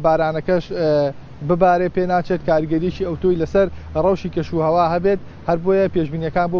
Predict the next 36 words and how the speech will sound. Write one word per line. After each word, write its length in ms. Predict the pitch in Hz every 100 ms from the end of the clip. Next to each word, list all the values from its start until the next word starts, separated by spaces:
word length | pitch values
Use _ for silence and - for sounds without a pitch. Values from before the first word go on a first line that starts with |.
| 165
بارانی، 340 | 160 175 170 165 151
باران 300 | 151 156 190 196 - - 175
لەو 100 | 185
ناوچانە 440 | 175 160 165 160 180 180 170 -
چەندە 200 | 180 165
ئێستا 200 | 156 - 165
هەن، 100 | 185 190
بەڵام 260 | 190 190 190 175
لاوازن 460 | 160 165 202 190 196
بۆ 60 | 196 220
ئەمڕۆ 220 | 202 220
و 100 | 208
بۆ 100 | 196 190
سبەی 180 | - 208
نوێژ 140 | 202 160
بە 40 | 156
هەمان 240 | 160 175 156
شێوەیە. 320 | 143 131 127 117 - - - 147
بەگشتی، 440 | 180 190 - 233 226 214 - - 175 180 180 175
کەشوهەوا 440 | 190 170 185 185 190 160
جێگیرە 500 | 180 165 202 170 175 175 - - 156
و 20 | 165 165 160
پلەکانی 380 | 160 175 185 185 175
گەرما، 240 | 175 175 170
وەکو 180 | 165 185
وتم، 220 | 180 180 175 180 160 151
دادەبەزن. 580 | 185 180 160 165 170 185 180
ئەمە 160 | 175 180
لە 60 | 165
کاتێکدایە 560 | 185 175 175 165 165 160
کە 60 | 165
ئێمە 180 | 175 170 175
هێشتا 240 | 160 185 180 - - - 147
لە 120 | 160 160 -
کۆتایەکانی 600 | 170 175 165 170 175 165 165
وەرزی 260 | 180 160